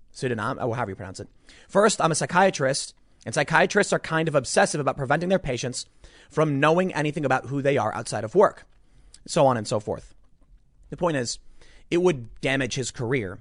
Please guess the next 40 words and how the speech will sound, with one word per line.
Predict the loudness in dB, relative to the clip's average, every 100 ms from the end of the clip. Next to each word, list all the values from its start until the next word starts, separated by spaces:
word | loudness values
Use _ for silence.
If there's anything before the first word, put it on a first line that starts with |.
| -12 -2
if | 0 0 -2 -6
his | -6 -4
patients | -2 -2 -2 -6 0
learned | 4 4 2 -4 -12 -20 -12 -6
that | -2
he | 0
was | -2 0
taking | -2 -2 -4
part | -2 0 0 -2
in | -6 -4
this | -6
blog. | -2 2 4 4 0 -10 -20 -6
You | 0 2
learn | 2
their | 0 -2
opinions. | -2 -2 0 -2 -4 -10 -16 -20 -20 -20 -2
They | 2
might | 4 2
not | -4
trust | 2 2 2 0
you | 2
anymore. | 2 0 0 0
Think | 0 0
about | 0 -2
it. |
If, | -4
if, | -4 -2
if | -4 -2
you're | -2
dealing | 0 0 0
with, | -4 -4
you | -6
know, | -6
therapy | 0 4 4 2 -6 -10 -16 -20 -10
for | -6
somebody | -2 0 -2 -4 -12 -20 -8
and | -2
they | -2 -2
hate | -4 -8
Trump | -6 -8 -8